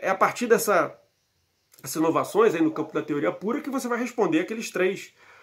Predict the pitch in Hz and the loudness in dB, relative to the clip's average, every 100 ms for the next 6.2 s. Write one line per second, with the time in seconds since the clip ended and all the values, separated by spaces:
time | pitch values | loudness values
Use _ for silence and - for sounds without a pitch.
0 | - - 139 147 - 156 185 - 165 180 | -20 -16 -12 -10 -2 0 0 0 4 4
1 | 180 147 156 151 135 151 - 156 160 185 | 2 0 0 0 -4 -10 -14 -6 2 4
2 | 170 233 - 135 - 135 113 - - 202 | 4 -2 -6 -12 -14 -16 -16 -14 -6 -4
3 | 208 - - _ _ _ - _ _ 156 | -4 -10 -20 _ _ _ -20 _ _ -8
4 | 156 170 247 196 160 - 120 156 190 180 | -4 -4 -2 -4 -4 -8 -2 0 0 -2
5 | 175 - 151 139 147 131 - 135 127 117 | -4 -6 -8 -6 -8 -8 -8 -6 -6 -6
6 | 123 127 | -12 -16